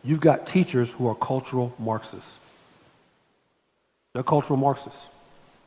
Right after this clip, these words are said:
All the pride flags in the classroom, all the B L M flags in the classroom, that's Marxism. If you listen to the two episodes on Black Lives Matter that Virgil and I released in,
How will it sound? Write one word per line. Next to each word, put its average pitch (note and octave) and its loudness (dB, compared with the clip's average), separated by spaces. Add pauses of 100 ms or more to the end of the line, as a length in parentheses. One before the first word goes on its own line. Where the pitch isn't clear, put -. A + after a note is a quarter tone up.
(640)
All F3+ 2
the F3+ 2
pride D#3+ 6
flags E3+ 4
in E3+ 0
the E3 2
classroom, E3+ 0
all D3+ 6
the D3 4
B B2+ 6
L D#3 8
M D#3+ 4
flags D#3+ 4
in D#3+ 0
the D#3+ 0
classroom, E3 0 (380)
that's C4 -2
Marxism. B3+ -2 (2250)
If D3+ 0
you D3 4
listen G#3+ 4
to D3 6
the C3 8 (160)
two E3+ 2
episodes C#3+ 4
on C3 2
Black C#3 8
Lives C3 8
Matter C#3 8
that B2 4
Virgil B2 2
and B2 2
I A#2+ 4
released A#2+ 2
in, A2 -6